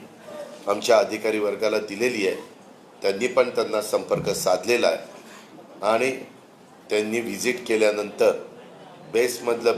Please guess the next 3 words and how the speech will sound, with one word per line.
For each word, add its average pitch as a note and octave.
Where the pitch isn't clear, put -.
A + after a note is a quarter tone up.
बेस्ट A#2+
असं G#2
तुमच्या A#2+